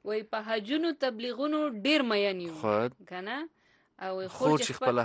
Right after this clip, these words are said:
Speaker 2: حق
Speaker 1: خور
Speaker 2: غواړي.»
Speaker 1: چې خپله برخه غواړي، خفه کیږو.
Speaker 2: اوه،
Speaker 1: که نه؟
Speaker 2: بالکل
Speaker 1: ویښه
Speaker 2: سم
Speaker 1: هغه
Speaker 2: دی
Speaker 1: څه
Speaker 2: ویلي.
Speaker 1: دی، د نښې منځ یې ویشته.
Speaker 2: آها، بالکل سم دی ویلي دي.
Speaker 1: <laughs> آه.
Speaker 2: او
Speaker 1: او عبدالمالک وصال وایي چې سمینه خور د ښځې تعلیم د نارینه نه زیات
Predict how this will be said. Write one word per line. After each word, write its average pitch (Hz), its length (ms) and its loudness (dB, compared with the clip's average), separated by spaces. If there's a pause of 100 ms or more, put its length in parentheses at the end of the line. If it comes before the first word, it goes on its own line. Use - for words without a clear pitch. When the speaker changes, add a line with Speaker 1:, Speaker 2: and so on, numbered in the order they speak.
Speaker 2:
حق 123 120 -4
Speaker 1:
خور 113 180 4
Speaker 2:
غواړي.» 320 180 6
Speaker 1:
چې 277 160 -4
خپله 285 260 2
برخه 277 340 -4
غواړي، 294 340 -4
خفه 285 240 -10 (100)
کیږو. 339 300 -8
Speaker 2:
اوه، 143 480 0 (360)
Speaker 1:
که - 60 -14
نه؟ 131 60 -10
Speaker 2:
بالکل 135 880 2
Speaker 1:
ویښه 208 140 -2
Speaker 2:
سم 123 100 4
Speaker 1:
هغه 269 200 4
Speaker 2:
دی 277 60 4
Speaker 1:
څه - 20 4
Speaker 2:
ویلي. 330 120 4
Speaker 1:
دی، 247 160 4
د 226 100 0 (100)
نښې 302 280 2
منځ 254 180 0
یې 208 100 2
ویشته. - 180 2
Speaker 2:
آها، 107 380 4
بالکل 175 560 8
سم 131 360 4
دی 127 60 4
ویلي 123 280 4
دي. 113 180 -2
Speaker 1:
<laughs> - 80 -20 (320)
آه. 110 80 0
Speaker 2:
او 101 500 2 (360)
Speaker 1:
او 208 260 0
عبدالمالک 233 800 -2 (200)
وصال 269 360 -4
وایي 277 200 -2
چې 262 180 -12
سمینه 233 340 -8
خور 285 180 -6
د 214 180 -6
ښځې 240 260 -8
تعلیم 214 340 -6
د 202 140 -2
نارینه 190 360 -6
نه 208 140 -6
زیات 208 540 -6